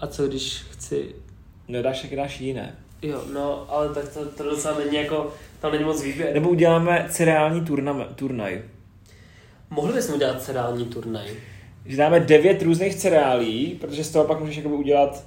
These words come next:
Speaker 1: A můžeme nechat nejdřív nominovat lidi cereály, aby jsme náhodou
Speaker 2: Jo.
Speaker 1: jakoby nedali tam takový ty generic, ale vlastně lidi mají doopravdy rádi, eh, Rice Krispies třeba.
Speaker 2: Nebo Oreo. Oreo Ous.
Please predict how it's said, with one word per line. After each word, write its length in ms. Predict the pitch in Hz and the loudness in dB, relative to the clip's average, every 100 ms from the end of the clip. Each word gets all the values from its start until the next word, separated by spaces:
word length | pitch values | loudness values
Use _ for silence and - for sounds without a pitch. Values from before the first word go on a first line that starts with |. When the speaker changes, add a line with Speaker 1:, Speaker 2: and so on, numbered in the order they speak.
| - | -8
Speaker 1:
A 40 | |
můžeme 320 | 165 165 190 185 | -6 -4 -2 -2
nechat 240 | 185 185 | -2 -2
nejdřív 340 | 170 175 170 | -4 -4 -4
nominovat 440 | 170 165 165 170 170 | -4 -2 -2 -4 -6
lidi 220 | - 170 | -8 -10
cereály, 520 | - 147 151 131 113 | -8 -8 -6 -8 -10
aby 220 | - 151 | -10 -8
jsme 140 | 156 165 | -6 -4
náhodou 260 | 151 160 | -4 -2
Speaker 2:
Jo. 60 | 156 | -2
Speaker 1:
jakoby 280 | 151 - 160 | 0 -2 -2
nedali 380 | 151 147 151 151 | -4 -2 -2 -2
tam 140 | 156 | -4
takový 300 | 156 151 151 | -8 -8 -10
ty 100 | 170 | -10
generic, 540 | 156 151 139 135 107 110 | -8 -6 -6 -6 -8 -10
ale 140 | 135 131 | -8 -8
vlastně 240 | 131 147 | -8 -6
lidi 180 | 139 143 | -6 -4
mají 140 | 147 | -4
doopravdy 380 | 139 143 139 139 | -4 -6 -6 -6
rádi, 440 | 135 131 139 143 - - - - - 143 135 131 131 - 151 | -4 -6 -8 -10 -12 -20 -20 -18 -6 -2 0 0 -4 -8 -6
eh, 120 | 139 | -2
Rice 200 | 139 - | -2 -4
Krispies 580 | 135 135 - - - - | -8 -8 -12 -18 -18 -16
třeba. 260 | - - - - - _ _ - - | -18 -18 -18 -20 -20 _ _ -20 -14
Speaker 2:
Nebo 160 | 113 120 | -8 -6
Oreo. 460 | - 117 - 87 - - - - - | -2 0 0 -2 -6 -20 -20 -16 -2
Oreo 340 | 117 - 120 92 101 | 0 2 0 0 -4
Ous. 420 | 113 - - | -4 -8 -14